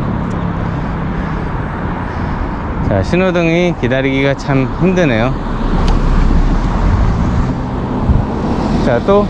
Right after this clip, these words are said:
파란불에 건너가야 돼요. 자전거를 잠깐 내려놓고 건너가야 됩니다. 어, 좋아요. 이제 봄 냄새가 납니다. 공기 온도가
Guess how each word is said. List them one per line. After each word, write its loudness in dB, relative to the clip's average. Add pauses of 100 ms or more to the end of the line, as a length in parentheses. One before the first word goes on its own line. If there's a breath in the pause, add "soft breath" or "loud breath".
(120)
파란불에 2 (1300)
건너가야 4
돼요. 2 (1000)
자전거를 2
잠깐 2 (840)
내려놓고 2 (1160)
건너가야 2
됩니다. 0 (420)
어, 2
좋아요. 2 (1600)
이제 4
봄 4
냄새가 4
납니다. 4 (380)
공기 4
온도가 4